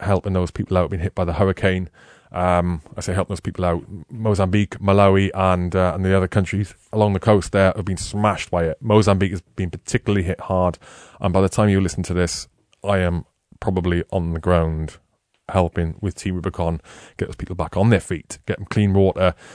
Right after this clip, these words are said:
Millions of people affected, and, uh, and hundreds and hundreds, if not thousands now,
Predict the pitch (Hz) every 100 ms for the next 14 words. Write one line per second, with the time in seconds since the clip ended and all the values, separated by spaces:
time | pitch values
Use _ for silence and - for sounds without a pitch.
0 | - - 120 139 131 110 113 104 - 95
1 | - 101 - _ _ 107 101 98 95 98
2 | 95 92 92 - _ _ - 101 90 104
3 | 98 98 95 92 90 95 - 101 95 90
4 | 85 - 95 85 80